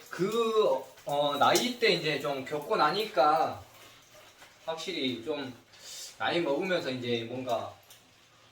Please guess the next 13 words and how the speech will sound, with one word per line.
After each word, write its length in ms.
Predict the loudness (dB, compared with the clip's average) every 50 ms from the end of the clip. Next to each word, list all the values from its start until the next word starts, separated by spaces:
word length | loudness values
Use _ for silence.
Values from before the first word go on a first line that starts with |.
| _ _ -14
뭔가 320 | -14 -6 -2 0 0 0
좋은 320 | 0 -2 -2 -2 -2 -2 -2
차, 440 | -2 0 2 2 2 2 0 -2 -6 -6
좋은 320 | -2 0 0 0 0 -4
집 500 | -10 -8 -4 -2 0 0 -2 -4 -10 -20 -20 -20 _ -20 -20 -20 -20 -20 -20 -20 -14
당연히 360 | -10 -6 -4 -2 0 0 0
있으면 340 | -2 -2 -2 -2 -2 -2 -2
행복하지. 760 | -4 -4 -4 -2 0 0 0 0 -2 -2 -2 -2 -2 -2 -4 -4
나도 460 | -4 -4 -4 -4 -4 -4 -4 -6 -6
돈 240 | -6 -6 -6 -4 -4
많고 340 | -2 -2 -2 -4 -6 -8 -10
하면. 280 | -8 -8 -6 -6 -6 -6 -6 -8 -10 -14 -16 -20 -20 _ -20 -20 -20 _ _ _ -20 -20 -20 -20 -20 -20 _ _ _
근데 240 | -14 -12 -12 -10